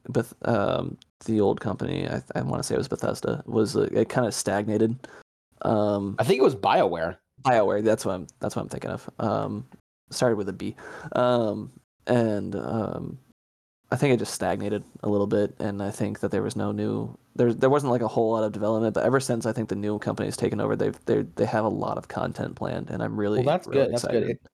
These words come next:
Speaker 2: it's a great game. I, I'm happy to see that it's
Speaker 1: Yeah.
Speaker 2: continuing. But here's the real
Speaker 1: It's fun.
Speaker 2: question.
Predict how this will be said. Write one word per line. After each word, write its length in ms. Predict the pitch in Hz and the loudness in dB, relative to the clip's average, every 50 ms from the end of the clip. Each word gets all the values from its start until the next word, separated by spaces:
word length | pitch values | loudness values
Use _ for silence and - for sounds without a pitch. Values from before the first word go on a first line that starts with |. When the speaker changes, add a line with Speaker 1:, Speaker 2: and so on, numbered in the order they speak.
| - - _ | -20 -6 _
Speaker 2:
it's 160 | - 135 127 139 | -4 -2 0 -2
a 40 | |
great 260 | 120 110 123 120 113 101 | 0 2 2 0 0 0
game. 260 | 113 117 120 120 117 | 0 0 0 0 0
I, 100 | 104 104 85 | 0 0 -2
I'm 100 | 92 101 | -2 -2
happy 340 | 101 90 - 120 113 - - 101 | -4 -4 -2 -2 -2 0 0 -2
to 80 | 101 | -4
see 140 | - - 107 | -2 0 0
that 100 | 101 101 | 0 2
it's 100 | 98 87 - | 0 -2 -4
Speaker 1:
Yeah. 40 | - | -6
Speaker 2:
continuing. 580 | 95 87 - 98 107 110 95 90 85 87 85 - - - - - | -8 -4 -2 0 0 0 0 -2 -4 -6 -8 -10 -12 -16 -8 -2
But 100 | - 113 | 2 4
here's 140 | 143 156 143 | 4 4 4
the 60 | 127 | 4
real 80 | 117 139 | 2 2
Speaker 1:
It's 80 | - - | 2 2
fun. 100 | - 135 | 2 0
Speaker 2:
question. 340 | 147 147 - - 64 - | 0 -2 -6 -8 -10 -12